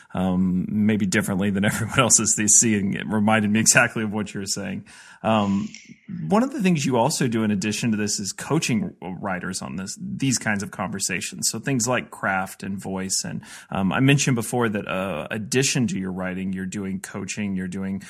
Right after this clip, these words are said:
what you call mentorship, the book launch mentor. And, um, it's my understanding that's both the craft, but also the publishing side. Uh, I'm interested to know how that came out. I mean, you're writing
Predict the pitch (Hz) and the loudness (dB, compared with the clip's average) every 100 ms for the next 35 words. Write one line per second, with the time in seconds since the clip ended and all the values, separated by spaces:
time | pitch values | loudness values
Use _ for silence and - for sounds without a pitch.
0 | - - 101 - - 95 95 98 92 87 | -12 -6 -6 -6 -4 0 0 -2 -4 -6
1 | - 104 92 - 92 90 104 104 107 135 | -6 -6 -8 -10 -10 -8 -8 -8 -6 -6
2 | 202 208 196 190 101 95 92 - - - | -6 -8 -8 -8 -8 -6 -8 -10 -18 -20
3 | - 104 104 139 127 117 127 110 110 - | -6 -2 0 4 2 2 0 0 0 -2
4 | 107 - - - 110 98 - 101 104 - | -6 -8 -6 0 0 0 -4 -4 -4 -6
5 | 98 92 - 107 107 104 95 - 98 95 | -8 -10 -6 -6 -6 -6 -8 -6 -6 -8
6 | - 131 95 - _ - 139 135 165 202 | -8 -10 -10 -12 _ -8 -6 -2 -2 -2
7 | 190 202 160 147 131 131 120 123 - 117 | -2 0 2 2 4 4 4 2 2 -4
8 | 92 87 - 98 98 98 95 113 131 117 | -4 -4 -6 -6 -6 -6 0 2 2 0
9 | - | -2